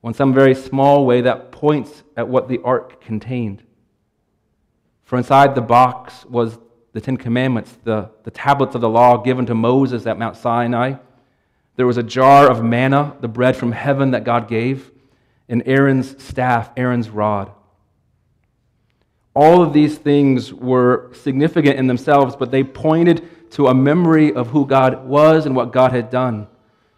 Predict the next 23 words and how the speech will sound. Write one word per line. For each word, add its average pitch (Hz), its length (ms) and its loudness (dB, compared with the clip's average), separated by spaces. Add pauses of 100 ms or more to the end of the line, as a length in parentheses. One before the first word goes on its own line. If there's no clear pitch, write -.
(100)
It 139 60 -6
was 139 140 0
for, 143 120 4
because 156 500 -2
of 139 100 4
these 165 240 2
contents, 156 600 -2
the 131 120 -4
box, 127 420 2
the 123 140 -4
ark, 143 280 2
was 127 140 -8
called 127 340 -2 (160)
the 120 100 -6
Ark 139 200 0
of - 160 -12
Testimony, 107 680 -6 (420)
or 120 140 -4
the 120 100 -4
Ark 151 280 0
of 117 40 -12
the 117 80 -10
Covenant. 135 540 -8